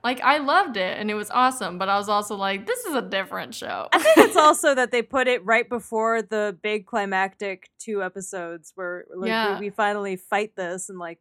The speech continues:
Speaker 1: We were all
Speaker 2: stuff.
Speaker 1: dying for the
Speaker 2: Yeah.
Speaker 1: big finale, and they made us all <laughs> pause for a second.
Speaker 2: <laughs> I also would like to point out this note I have that just says, "'Cause Kali uses,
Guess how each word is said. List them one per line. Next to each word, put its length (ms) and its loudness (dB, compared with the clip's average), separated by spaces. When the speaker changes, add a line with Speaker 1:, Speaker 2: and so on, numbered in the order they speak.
Speaker 1:
We 100 -4
were 140 0
all 160 0
Speaker 2:
stuff. 120 -2
Speaker 1:
dying 460 0
for 240 -8
the 380 -6
Speaker 2:
Yeah. 260 2
Speaker 1:
big 120 -8
finale, 580 -2
and 120 -8
they 360 -10
made 240 -6
us 160 -8
all 240 -2
<laughs> 40 -8
pause 440 6
for 180 2
a 80 4
second. 640 -4
Speaker 2:
<laughs> 240 -16
I 140 4
also 360 4
would 140 -2
like 220 -2
to 440 -6
point 200 -6
out 160 -2
this 200 -6
note 200 0
I 80 4
have 440 0
that 160 -6
just 240 -6
says, 300 -4
"'Cause 500 -6
Kali 320 -2
uses, 560 -6